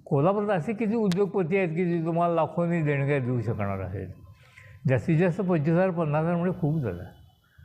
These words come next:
आणि तेवढ्या ह्यानं ते होणार नाही आहे.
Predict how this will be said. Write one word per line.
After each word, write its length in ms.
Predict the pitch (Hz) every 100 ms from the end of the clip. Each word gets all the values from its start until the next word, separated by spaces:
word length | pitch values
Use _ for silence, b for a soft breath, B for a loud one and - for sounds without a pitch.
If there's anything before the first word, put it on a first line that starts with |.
| b b
आणि 100 | 165 156
तेवढ्या 300 | 151 147 190
ह्यानं 200 | 190 202
ते 380 | 180 214 208 208
होणार 500 | 208 - 123 131 156
नाही 260 | 110 85
आहे. 260 | 82 -